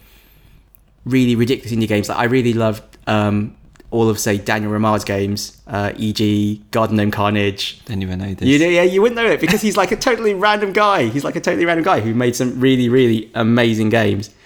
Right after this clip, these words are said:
Speaker 1: Um, uh, I don't know, old games as well as new games. You know, you know, I've seen, I've loved X COM. I, I went back and played weird games from the eighties
Speaker 2: Yeah.
Speaker 1: on P C.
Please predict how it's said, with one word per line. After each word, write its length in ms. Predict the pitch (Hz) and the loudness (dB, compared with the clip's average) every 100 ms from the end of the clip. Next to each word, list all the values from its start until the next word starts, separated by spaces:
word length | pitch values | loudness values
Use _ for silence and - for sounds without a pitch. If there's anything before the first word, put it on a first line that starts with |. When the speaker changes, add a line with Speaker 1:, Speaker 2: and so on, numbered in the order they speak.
| - _ _ - | -20 _ _ -2
Speaker 1:
Um, 520 | 110 110 107 110 110 _ _ _ - - - - _ _ _ _ _ - - _ _ | 0 2 0 -2 -6 _ _ _ -20 -20 -20 -20 _ _ _ _ _ -18 -18 _ _
uh, 340 | 110 107 107 107 | 0 2 2 0
I 60 | |
don't 120 | 117 120 | 0 0
know, 160 | 101 101 _ | 0 -2 _
old 160 | 117 110 | 0 2
games 180 | 113 104 | 2 2
as 40 | |
well 100 | 107 | 2
as 80 | 101 | 2
new 140 | 110 | 2
games. 520 | 104 104 104 104 - - | 2 2 2 0 -4 -2
You 60 | |
know, 80 | 107 | 0
you 120 | 101 | 0
know, 160 | 104 73 - _ | -2 -8 -16 _
I've 80 | - | -8
seen, 160 | 110 | -4
I've 200 | 95 98 | -4 -4
loved 360 | 107 104 - - 123 | -2 -2 -4 -12 -10
X 140 | 113 | -6
COM. 260 | 107 104 101 | -2 -2 0
I, 160 | 107 107 | -2 0
I 160 | 113 | -2
went 240 | 110 117 113 | 0 -2 -2
back 160 | 107 | -6
and 100 | 101 | -8
played 240 | - 104 110 | -6 -6 0
weird 260 | 113 107 | 2 2
games 240 | 117 107 101 | 0 0 -2
from 160 | 101 | -4
the 100 | 104 | -2
eighties 600 | 104 104 98 98 98 - - | 0 0 -4 -4 -8 -16 -14
Speaker 2:
Yeah. 240 | 117 101 | -10 -8
Speaker 1:
on 140 | 104 104 | -4 -4
P 220 | - 101 | -4 -4
C. 520 | - 107 101 101 104 | 0 2 2 0 -6